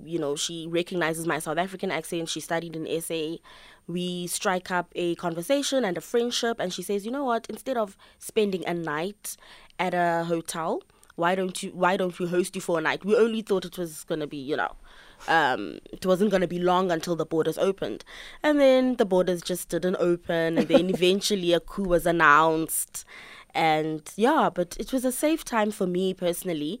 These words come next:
Speaker 1: 'cause Bitam is a small, peaceful town.
Speaker 2: Yeah.
Speaker 1: N-, there were no protests.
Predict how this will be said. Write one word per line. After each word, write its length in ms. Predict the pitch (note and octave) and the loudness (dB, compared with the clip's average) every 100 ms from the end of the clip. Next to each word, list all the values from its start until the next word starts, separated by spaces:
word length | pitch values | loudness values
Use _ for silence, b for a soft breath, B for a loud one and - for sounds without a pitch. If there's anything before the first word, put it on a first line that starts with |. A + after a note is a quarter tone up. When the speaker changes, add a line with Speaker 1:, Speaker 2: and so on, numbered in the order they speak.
| b | b
Speaker 1:
'cause 180 | - F#3 | -2 -2
Bitam 360 | F3+ F3 G#3 G#3 | -4 -6 -2 -2
is 100 | F#3 | -4
a 60 | |
small, 500 | - G#3 G3+ G3 G3 B B - | -6 -2 2 2 2 B B -12
peaceful 480 | G3+ G3 - G3+ | -8 -6 -4 -4
town. 640 | F#3 F#3 F#3 F3+ F#3 F#3 F#3+ - | -4 0 2 2 0 -4 -8 -8
Speaker 2:
Yeah. 240 | G#3 F3 E3+ - | -4 -4 -6 -6
Speaker 1:
N-, 500 | F#3+ F#3+ F#3+ G3 G3 - | -2 0 0 0 -2 2
there 120 | F#3+ | 4
were 140 | G3 | 4
no 180 | G#3 G3 | 2 0
protests. 960 | F#3+ G3+ F#3+ - G3 G3+ - - - | 0 0 0 -2 -2 -2 -6 -8 -12